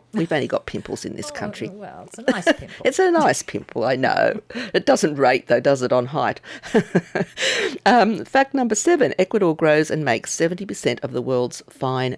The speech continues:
Speaker 1: cocoa, Arriba, which is used in chocolate products worldwide.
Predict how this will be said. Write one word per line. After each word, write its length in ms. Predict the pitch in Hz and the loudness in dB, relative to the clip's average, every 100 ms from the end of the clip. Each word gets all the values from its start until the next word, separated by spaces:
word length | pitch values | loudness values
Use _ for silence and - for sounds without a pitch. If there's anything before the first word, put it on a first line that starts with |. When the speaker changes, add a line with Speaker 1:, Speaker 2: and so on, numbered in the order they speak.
| - | -10
Speaker 1:
cocoa, 500 | - 123 139 113 - - | -6 -6 -4 -4 -4 -4
Arriba, 520 | 120 123 156 151 - - - - | -4 -2 -2 -4 -8 -12 -20 -10
which 200 | 143 - | -8 -6
is 140 | 123 139 | -6 -2
used 240 | 131 - | -2 -4
in 100 | 117 | -8
chocolate 420 | - 120 - - | -4 -6 -4 -10
products 500 | - 117 117 - - - | -8 -6 -6 -8 -18 -14
worldwide. 840 | 135 110 107 123 143 160 - | -4 -2 0 -2 -4 -4 -8